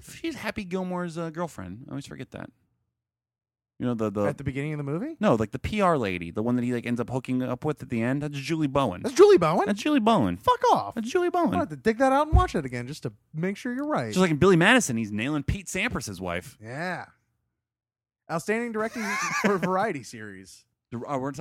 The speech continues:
Speaker 1: talking about directing.
Speaker 2: Outstanding directing. Come
Speaker 1: Oh,
Speaker 2: on.
Speaker 1: come on.
Speaker 2: <laughs>
Speaker 1: The one thing I did wanna say, the big, uh, directing one, 'cause we don't have to go through all the technical categories, but for directing,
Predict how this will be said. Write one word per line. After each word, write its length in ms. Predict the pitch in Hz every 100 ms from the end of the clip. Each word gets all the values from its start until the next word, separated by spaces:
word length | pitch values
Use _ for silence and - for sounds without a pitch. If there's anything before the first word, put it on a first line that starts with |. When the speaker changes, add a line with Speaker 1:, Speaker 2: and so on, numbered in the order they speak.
| 123
Speaker 1:
talking 80 | 98
about 160 | 80 -
directing. 440 | 78 73 - 82
Speaker 2:
Outstanding 380 | 175 - 277 339
directing. 440 | 349 370 - 110
Come 120 | 107 320
Speaker 1:
Oh, 40 |
Speaker 2:
on. 240 | 349 107 98
Speaker 1:
come 220 | 143 127
on. 420 | 107 95 92 87 - _
Speaker 2:
<laughs> 160 | 285 - - - 311 - 277 - 262 _ _ _ -
Speaker 1:
The 80 |
one 180 | 165 226
thing 140 | 233 196
I 60 |
did 80 | 165
wanna 200 | 147 131
say, 240 | - 120
the 140 | 107 113
big, 500 | 110 160 151 123 131 -
uh, 360 | 120 110 104
directing 560 | 104 110 107 117 - 92
one, 140 | 90 87
'cause 80 |
we 60 | 135
don't 60 | 113
have 40 |
to 60 | -
go 80 | 95
through 140 | 95
all 40 |
the 80 | 87
technical 360 | - - - 85
categories, 520 | 90 85 82 85 85
but 240 | - 104 - _ _ -
for 100 | 120
directing, 680 | 98 131 156 113 98 92